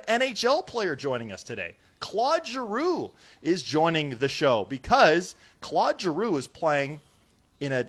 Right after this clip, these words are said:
in a P G A Tour Canada event later this year in July, the Ottawa Open. And I spoke with Claude, uh, recently,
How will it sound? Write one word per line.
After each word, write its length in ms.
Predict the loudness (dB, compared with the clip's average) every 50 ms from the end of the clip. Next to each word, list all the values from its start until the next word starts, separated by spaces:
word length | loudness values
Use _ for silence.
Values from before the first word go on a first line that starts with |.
| -6
in 160 | -8 -6 -4 -4
a 140 | -4 -6
P 260 | -6 -10 -14 -12 -12 -10
G 240 | -10 -8 -4 -2
A 180 | -2 -2 -4 -6
Tour 440 | -8 -12 -16 -12 -10 -8 -8 -8 -8 -8
Canada 640 | -6 -6 -6 -6 -4 -2 -2 0 0 0 0 -2 -2 -4
event 600 | -6 -10 -8 -8 -8 -8 -8 -10 -10 -12 -14 -14 _ -20 -20 _ _ _
later 340 | -10 -8 -6 -4 -2 -2 -2
this 300 | 0 -2 -4 -4 -6 -10
year 260 | -10 -8 -8 -10 -10 -12 -12
in 200 | -10 -10 -8 -6
July, 520 | -4 -4 -2 -2 -2 -4 -2 -2 -4 -4
the 160 | -4 -8 -12 -10 -8
Ottawa 600 | -4 -2 0 0 2 2 2 4 4 4 4 2 2
Open. 560 | 2 2 2 0 -2 -2 -4 -4 -4 -6 -12 -10
And 540 | -6 -4 -2 -2 0 0 0 -2 -4 -6 -10 -14 -20 -20 -8 0
I 220 | 4 4 4 4
spoke 400 | 4 0 2 4 4 4 4 2
with 160 | -4 -4 -4
Claude, 380 | -2 0 2 2 2 2 2 0
uh, 120 | 0 0 -2
recently, 800 | -2 -4 -4 -4 -4 -4 -4 -4 -6 -8 -8 -8 -8 -10 -12